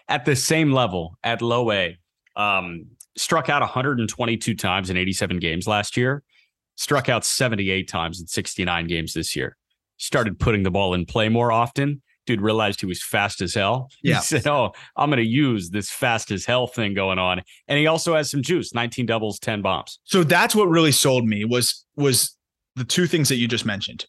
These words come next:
Speaker 2: One, he made a tweak to his setup. So now he's a little bit more stacked on the backside. And he also, you know, just deploys more of just a smaller, almost toe tap, 'cause he's preset on that backside, starts almost, like, pigeon toed a little bit.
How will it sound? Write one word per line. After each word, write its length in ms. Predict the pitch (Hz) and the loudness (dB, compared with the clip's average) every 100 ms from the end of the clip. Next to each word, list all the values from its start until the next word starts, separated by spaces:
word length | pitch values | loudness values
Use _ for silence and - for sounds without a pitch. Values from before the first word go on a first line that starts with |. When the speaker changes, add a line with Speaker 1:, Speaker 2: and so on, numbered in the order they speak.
| - | -10
Speaker 2:
One, 380 | 123 131 160 190 | -2 2 4 4
he 180 | - 170 | 4 4
made 160 | 180 | 4
a 40 | 151 | 4
tweak 360 | - 143 127 | 0 0 0
to 120 | - 117 | 0 0
his 140 | 101 | 0
setup. 400 | - 117 101 90 | 0 0 -2 -2
So 120 | - | -2
now 200 | 117 131 | 0 2
he's 180 | 160 147 | 2 2
a 60 | 135 | 2
little 220 | 135 143 | 4 4
bit 160 | 143 | 2
more 480 | 131 131 127 123 123 - | 2 2 2 2 0 -2
stacked 440 | - 127 131 139 | -2 0 0 2
on 140 | 151 143 | 0 0
the 60 | |
backside. 920 | 127 127 123 - 127 110 107 107 110 - | 0 0 0 0 2 2 2 2 0 -4
And 120 | 123 | -6
he 140 | 113 120 | -2 -2
also, 560 | 123 131 - 135 123 120 - - - | 0 2 2 4 2 0 -6 -20 -4
you 100 | 165 | 2
know, 60 | 165 | 2
just 400 | 135 147 - - | 2 -2 -2 -4
deploys 540 | 147 - 202 269 185 | -6 -2 2 4 4
more 300 | 160 170 175 | 4 4 6
of 120 | 160 | 4
just 300 | 131 147 - - | 4 2 2 -2
a 100 | 127 | -2
smaller, 800 | - - 139 135 139 139 135 135 - | 0 2 2 2 4 4 4 0 -2
almost 520 | 131 123 117 - - _ _ _ | -2 0 -2 -4 -8 _ _ _
toe 240 | - 135 147 | -4 0 0
tap, 400 | - 117 101 - | 0 0 -2 -4
'cause 120 | 113 | -4
he's 160 | 117 - | -4 -4
preset 640 | - 147 139 - 131 110 - - - | -4 -2 0 2 2 0 -6 -20 -2
on 200 | 139 143 | 2 4
that 180 | 143 135 | 4 4
backside, 480 | 143 131 - 127 123 | 2 0 0 0 -2
starts 320 | - 147 143 | 0 0 2
almost, 220 | 143 139 | 2 2
like, 160 | 127 120 | 0 -2
pigeon 320 | - 131 143 | -4 -2 -2
toed 240 | 127 147 151 | 0 2 2
a 40 | |
little 220 | 147 147 | 2 2
bit. 240 | 143 151 | 2 0